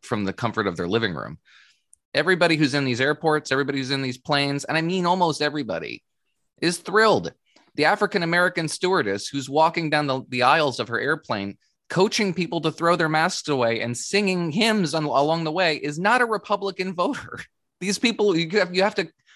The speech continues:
convince yourself of a fiction that everybody in these transit hubs who's wildly ebullient over this liberation is somehow a crypto conservative or a Trump voter. I mean, it's just, you're living in a fantasy land.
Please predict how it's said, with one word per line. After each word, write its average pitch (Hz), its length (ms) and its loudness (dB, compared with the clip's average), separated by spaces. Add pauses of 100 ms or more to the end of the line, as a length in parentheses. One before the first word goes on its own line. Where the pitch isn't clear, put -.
(140)
convince 180 400 0
yourself 160 460 2
of 135 140 -2
a 127 100 -4
fiction 113 580 -4 (380)
that 131 160 2
everybody 156 580 2
in 127 160 -2
these 123 160 -4
transit 196 380 -2
hubs 104 400 -2 (440)
who's 147 360 2 (240)
wildly 220 760 2
ebullient 185 800 -2
over 139 260 0
this 139 460 -4
liberation 247 920 2 (920)
is 170 180 -2
somehow 214 560 2
a 151 140 0 (240)
crypto 220 400 0
conservative 208 800 0
or 135 260 2
a 110 60 2
Trump - 400 -4
voter. 208 360 2
I 175 60 0
mean, 139 140 -4
it's 151 120 -8
just, - 240 -8
you're 170 120 -2
living 175 320 0
in 147 100 0
a 131 60 -2
fantasy 185 540 -4
land. 82 420 -10